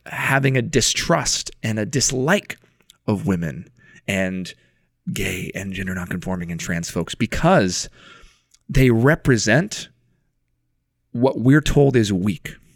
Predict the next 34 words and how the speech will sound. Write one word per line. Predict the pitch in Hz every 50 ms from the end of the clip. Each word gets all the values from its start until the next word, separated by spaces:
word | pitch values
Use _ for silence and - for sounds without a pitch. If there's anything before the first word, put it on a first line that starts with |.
| _ _ _ - - - - - - - - _
And | - 135 127 127 - _ -
whenever | 135 139 135 139 151 190 196 220
you, | 196 160 147 151 156 156 151 143 - - _ _ _ _ _ -
uh, | 113 107 - - - - _ _ - 214 - - _ _ -
raise | - 120 135 139 143 151 151 143 131 117 - - - _
a | 127 120
child | - - - 135 131 120 113 92 87 98 - - - - - - -
and | 113 113 117
you | 117
tell | 113 - - 151 147 147
them | 139 127 117 113 110
all | - 131 143
the | 143 135
things | - 131 123 117 107
they | 123 110
cannot | - - - - - 131 135 131 131 127 - - 139 135
be | - 135 120 113 101
and | 95 98
they | 98
should | 95 - - - 147 135
not | 123 117 107 107 - 165
be, | 165 139 127 95 - - - _ _ _ _ _ - - - - - - - -
but | 139 - - -
those | 147 160 185 196 196 175 151 - - - - _ _ _ _
things | - 170 175 170 -
that | 147 -
they | 147
can't | - - 165 156 139 -
be | - 175 -
are | - - 135 131 135 - _ _ -
individuals, | 160 175 165 147 147 170 156 160 135 107 104 95
they're | - 131 117
humans, | - - 175 180 135 98 92 - 143 -
they're, | 127 123 120 120